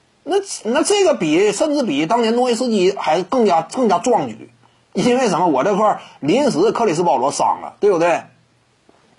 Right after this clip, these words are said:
我要是能够单挑四巨头勇士，我就给拿下，完了。就包括斯通库里、凯文杜兰特都得吃瓜唠，因为你之前没打过胡子嘛。尤其你是这个比热火三巨头还，还那什么呢？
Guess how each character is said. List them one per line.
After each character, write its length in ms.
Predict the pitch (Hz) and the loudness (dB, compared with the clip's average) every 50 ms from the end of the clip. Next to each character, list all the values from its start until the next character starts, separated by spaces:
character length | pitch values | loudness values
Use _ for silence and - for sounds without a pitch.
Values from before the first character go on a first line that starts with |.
| _ _ _ | _ _ _
我 120 | 117 127 | -2 0
要 120 | 139 180 | 0 2
是 100 | 180 196 | 2 0
能 160 | 175 147 147 165 | 0 0 0 0
够 220 | 175 156 - - - - _ _ _ | 0 -2 -2 -4 -12 -20 _ _ _
单 240 | - 226 240 247 240 | -2 0 0 0 -2
挑 420 | - - 165 151 156 143 95 - - _ | -2 0 0 2 2 0 -2 -4 -12 _
四 320 | - - - 339 330 226 | -14 -4 0 2 2 2
巨 120 | 202 214 | 2 2
头 140 | 165 165 196 | 2 2 2
勇 160 | 185 135 123 | 0 0 -2
士， 80 | 117 208 | -2 0
我 200 | 185 131 117 117 | 0 0 0 0
就 120 | 107 123 | 0 0
给 100 | - 156 | 0 0
拿 200 | 127 123 113 120 | -2 -2 -4 -2
下， 140 | 123 151 135 | 0 0 0
完 220 | 110 104 107 139 175 | 0 0 0 0 -2
了。 140 | - - - _ _ _ _ _ - _ _ | -2 -6 -14 _ _ _ _ _ -20 _ _
就 100 | - 196 | -2 0
包 100 | 202 196 | 0 2
括 100 | 190 214 | 2 0
斯 200 | 180 - 214 190 | 0 0 0 0
通 120 | 202 208 185 | 2 2 2
库 120 | 190 214 | 2 2
里、 160 | 180 139 143 | 2 2 0
凯 160 | 135 - 135 | 0 0 0
文 100 | 135 156 | 0 2
杜 80 | 202 196 | 2 2
兰 140 | 165 165 196 | 2 2 0
特 100 | 202 170 | 0 0
都 160 | - 175 190 | 0 0 0
得 80 | 170 131 | 0 -2
吃 160 | - - 165 | -2 -4 0
瓜 160 | 147 135 113 | 0 0 2
唠， 240 | 110 135 123 104 - - - _ _ _ | 2 2 0 0 -4 -8 -20 _ _ _
因 340 | - 165 196 208 226 226 220 | -2 0 0 2 2 2 2
为 80 | 220 214 | 2 0
你 160 | 202 160 147 | 0 0 -2
之 180 | - - 196 175 | 0 0 0 0
前 140 | 170 165 | 2 0
没 140 | 180 202 196 | 0 0 -2
打 220 | 143 - 104 117 139 | -2 -2 -2 -2 0
过 160 | 160 175 - | 0 0 -2
胡 220 | - 113 120 135 | -2 -4 -4 -4
子 80 | 139 139 | -2 -2
嘛。 140 | 117 98 - - - - - - _ _ | -4 -6 -10 -14 -20 -20 -20 -20 _ _
尤 260 | - 135 156 202 233 | -4 -2 0 0 2
其 100 | 185 214 | 2 2
你 160 | 214 175 139 135 | 0 0 0 0
是 260 | 190 202 190 - - _ _ - _ _ | 0 0 0 -2 -6 _ _ -20 _ _
这 160 | - 302 302 262 | -2 0 2 2
个 100 | 262 220 | 2 2
比 120 | 170 143 | 2 0
热 220 | 147 202 269 262 190 | 2 2 2 2 2
火 160 | 147 135 131 | 2 0 0
三 140 | - 180 202 | 0 0 0
巨 100 | 240 202 | 2 0
头 340 | 131 120 143 196 165 - - - _ _ _ - - _ _ _ _ _ _ _ _ _ _ _ _ _ _ | 0 0 0 0 0 -2 -6 -14 _ _ _ -20 -20 _ _ _ _ _ _ _ _ _ _ _ _ _ _
还， 280 | - - - - 147 | -20 -10 -2 -2 -2
还 160 | 143 - 139 | 0 0 0
那 140 | 147 165 147 | 0 0 -2
什 120 | 123 104 98 | -4 -4 -6
么 80 | 110 | -8
呢？ 100 | 101 87 | -10 -12